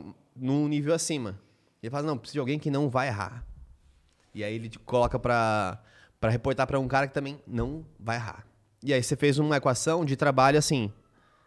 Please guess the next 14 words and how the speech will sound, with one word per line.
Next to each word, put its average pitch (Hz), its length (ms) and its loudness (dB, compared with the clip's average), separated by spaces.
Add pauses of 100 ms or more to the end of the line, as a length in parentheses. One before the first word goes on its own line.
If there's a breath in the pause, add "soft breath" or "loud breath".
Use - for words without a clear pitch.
(200)
é, 101 320 0
cabresto. 151 480 2 (120)
Você - 80 -8
não 107 100 -4
sai 113 180 -2
mais 117 200 0
do, 135 680 -6
do, 120 400 -6
do 117 360 -2
núcleo, 120 460 0
né, 104 120 -2
do, 101 160 -2
do 85 160 -4
negócio. 98 360 -4